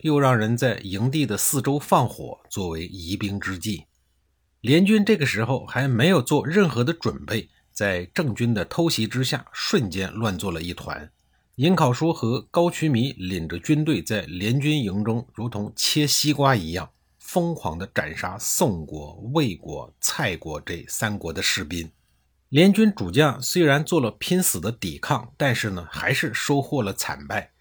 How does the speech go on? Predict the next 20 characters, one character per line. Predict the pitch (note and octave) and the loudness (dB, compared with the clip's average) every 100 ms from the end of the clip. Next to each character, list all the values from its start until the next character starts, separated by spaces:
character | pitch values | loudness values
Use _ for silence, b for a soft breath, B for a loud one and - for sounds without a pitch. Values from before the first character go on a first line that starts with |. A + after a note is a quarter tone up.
| _ - | _ -6
到 | A2 | -6
最 | - C3 | 0 0
后 | - F3 G2+ | 2 2 2
啊， | D2 - _ _ | -2 -8 _ _
孔 | - F2+ | -6 -4
福 | G2 | -4
家 | G2+ A#2 B2 - | 0 0 -2 -2
仅 | A#2+ D3 | -2 0
仅 | F#3+ | -2
带 | - C#3 G#2 | 0 0 0
领 | E2+ | -2
数 | E2+ - F#3+ A#2+ | -6 -2 -2 -2
十 | - F2 | -2 -4
人 | D#2+ E2 | -4 -6
狼 | F2+ D#2 E2+ | -10 -8 -6
狈 | A2 | -4
地 | F2 - | -4 -6
逃 | - F#2+ | -6 -6
跑 | G2 - | -4 -6
了， | D#2 | -8